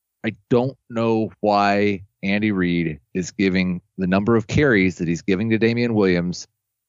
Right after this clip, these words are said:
without giving anything to LaShawn McCoy in the run game last week. It reversed itself, and it should.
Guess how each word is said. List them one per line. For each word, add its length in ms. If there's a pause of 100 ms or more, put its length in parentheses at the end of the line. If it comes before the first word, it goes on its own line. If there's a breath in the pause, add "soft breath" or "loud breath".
(140)
without 400
giving 320
anything 380
to 60
LaShawn 380
McCoy 280
in 40
the 80
run 220
game 200
last 280
week. 160 (640)
It 220
reversed 500
itself, 640
and 180
it 160
should. 580